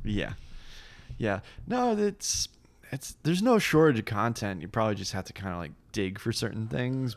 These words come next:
but I think that w-, w-, we're lucky in the sense that, like,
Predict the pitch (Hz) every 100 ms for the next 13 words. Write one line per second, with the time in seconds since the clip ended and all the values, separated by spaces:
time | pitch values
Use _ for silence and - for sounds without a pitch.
0 | - 92 85 78 - - - - - -
1 | - 104 - 123 117 - - 90 - -
2 | - _ - - - - 131 - 147 147
3 | 147 165 143 135 - 139 131 110 107 -
4 | 113 107 98 - 98 80 95 85 78